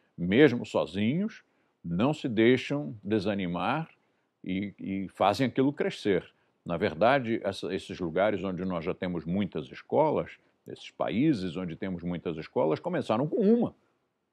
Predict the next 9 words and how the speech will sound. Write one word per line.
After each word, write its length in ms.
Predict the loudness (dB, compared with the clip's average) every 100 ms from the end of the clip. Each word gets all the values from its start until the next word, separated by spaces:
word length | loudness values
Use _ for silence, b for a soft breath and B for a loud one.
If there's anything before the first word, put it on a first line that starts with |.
| _ _ -16
Começaram 480 | -8 -6 -4 -4 -4
com 200 | -6 -2
um 40 | 4
mártir, 480 | 4 2 -4 -14 -16 _ _ _ -4
ali 220 | 0 0
sozinho, 720 | 2 2 6 6 6 4 0 -4 _ _
sofrendo 760 | -6 -4 0 6 8 8 4 0
de 80 |
solidão 960 | 0 0 2 4 4 6 6 2 -2 -6